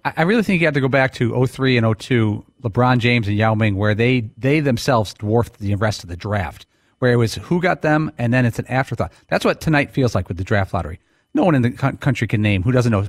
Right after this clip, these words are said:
sports really well, who's gonna be two, three, and four. Yao Ming had a year of coverage to himself.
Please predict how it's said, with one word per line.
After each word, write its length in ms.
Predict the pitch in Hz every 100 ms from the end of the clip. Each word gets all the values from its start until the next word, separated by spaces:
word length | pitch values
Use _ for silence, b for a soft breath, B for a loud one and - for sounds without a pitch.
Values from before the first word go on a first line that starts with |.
| -
sports 360 | - 113 98
really 220 | 101 113 98
well, 240 | 95 85 b b _ _
who's 140 | 139
gonna 80 | 113
be 40 | 98
two, 160 | -
three, 180 | 101 95
and 80 | 82
four. 340 | - 87 - _ _ _ _
Yao 220 | 120 151
Ming 240 | 143 143 110
had 280 | 107 90 -
a 80 | 101
year 440 | 92 98 135 123
of 100 | 101
coverage 380 | - 117 95 90
to 100 | -
himself. 480 | 85 - 92 73 -